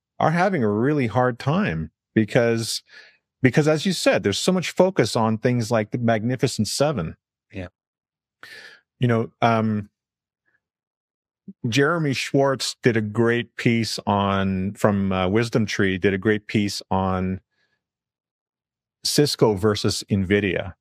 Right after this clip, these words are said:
Speaker 1: And, you know, he pointed out that, you know, at the, when the, uh, dot-com bubble burst,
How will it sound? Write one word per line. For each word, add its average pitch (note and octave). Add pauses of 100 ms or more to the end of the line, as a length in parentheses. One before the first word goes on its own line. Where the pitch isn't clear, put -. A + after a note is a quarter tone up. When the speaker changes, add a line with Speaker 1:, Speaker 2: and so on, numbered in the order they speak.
(1500)
Speaker 1:
And, G2 (140)
you G#2+
know, G2+
he G#2+
pointed G#2
out G2
that, F#2
you G2+
know, F2+
at F2
the, F2+ (320)
when F#2+
the, F2
uh, F2 (1080)
dot-com F#2+
bubble F2+
burst, F2+